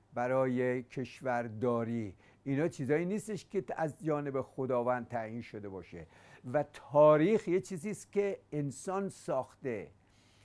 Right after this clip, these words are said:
و، اه، و مطالعهٔ تاریخ خودش اصلاً یه، اه، اه، صورت دیگری در اومد که انس-، انسان‌ها چگونه می‌تونن،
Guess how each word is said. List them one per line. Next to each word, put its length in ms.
و، 340
اه، 500
و 320
مطالعهٔ 960
تاریخ 960
خودش 500
اصلاً 360
یه، 280
اه، 160
اه، 260
صورت 520
دیگری 440
در 180
اومد 240
که 220
انس-، 200
انسان‌ها 560
چگونه 760
می‌تونن، 560